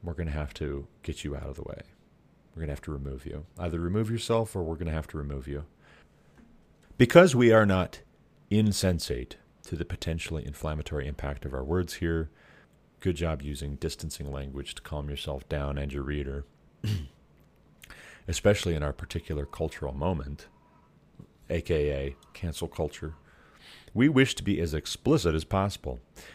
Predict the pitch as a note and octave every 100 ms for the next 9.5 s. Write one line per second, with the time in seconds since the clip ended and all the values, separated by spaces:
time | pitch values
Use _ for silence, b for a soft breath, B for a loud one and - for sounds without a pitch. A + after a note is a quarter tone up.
0 | B - E2 G2 G#2 G#2 G2 E2+ E2+ E2
1 | E2+ D#2+ D2 C#2+ D2 D#2 D2 - F#2 -
2 | F2+ E2+ E2 D#2+ D#2+ D#2+ D#2 - C#2+ C2+
3 | - D2 - C#2 C#2+ D#2 E2+ D#2 D2 D#2+
4 | - D2+ D2 - D2+ C#2+ D2 C#2 C#2 D2+
5 | C#2+ C2+ C2 - A#2 D3 F3+ F3 B B
6 | B B D2 D2 D2 D#2+ F#2 D#2+ - -
7 | - G#2+ A#2 - A2 F#2+ - B B G#2
8 | G#2 A#2+ C3 D#3 D#3 F3+ G#3 F#3+ - B
9 | B B - A2+